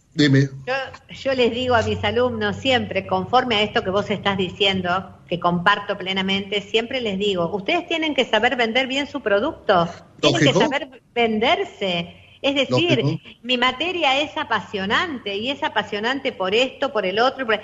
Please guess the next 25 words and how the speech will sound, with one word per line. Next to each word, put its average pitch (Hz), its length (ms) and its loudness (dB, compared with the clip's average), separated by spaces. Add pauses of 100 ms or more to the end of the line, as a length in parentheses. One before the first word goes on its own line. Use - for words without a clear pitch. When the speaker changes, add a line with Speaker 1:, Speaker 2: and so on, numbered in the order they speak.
(120)
Speaker 2:
y 254 180 -2
con 254 300 4
los 240 120 4
conocimientos 247 720 0
que 247 120 2
adquieran 269 460 0
van 240 160 2
a 269 100 0
poder 220 240 0
hacer 226 300 0
esto, 269 360 0
el 196 160 -2
otro, 269 320 0
el 214 120 0
otro. 214 440 2 (300)
Es 339 120 0
Speaker 1:
Sí. 311 220 2
Speaker 2:
decir, 196 300 2 (440)
tenés 302 260 4
que 381 160 -2
convencerlo 254 760 2
de 240 120 4
lo 226 160 2
que 233 140 8
vos 427 260 2